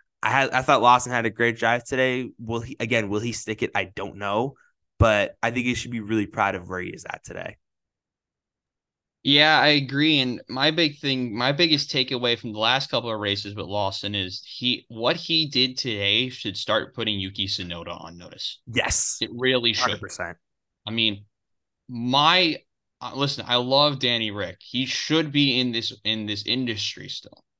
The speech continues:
Speaker 1: Mm-hmm.
Speaker 2: And with him out qualifying Tsunoda in his first race back, and then unfortunately getting injured at Zandvoort.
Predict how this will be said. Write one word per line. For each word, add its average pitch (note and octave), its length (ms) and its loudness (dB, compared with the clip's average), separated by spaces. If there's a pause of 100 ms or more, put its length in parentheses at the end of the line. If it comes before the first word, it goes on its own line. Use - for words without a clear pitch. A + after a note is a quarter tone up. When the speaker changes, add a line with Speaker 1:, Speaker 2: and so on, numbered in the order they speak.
(140)
Speaker 1:
Mm-hmm. G2 340 -8 (260)
Speaker 2:
And A#2 520 2
with A#2 180 -6
him C#3 680 2
out A#2+ 220 0
qualifying A#2 480 -2
Tsunoda G#2+ 720 -2 (140)
in G2+ 80 -6
his G2 160 -4
first G#2+ 380 -6
race G2 240 -4
back, F2 400 -4
and F2 100 -14
then F#2+ 80 -6
unfortunately G2+ 540 -4
getting F#2 220 -4
injured F#2 420 -4
at F2 80 -4
Zandvoort. F2+ 640 -12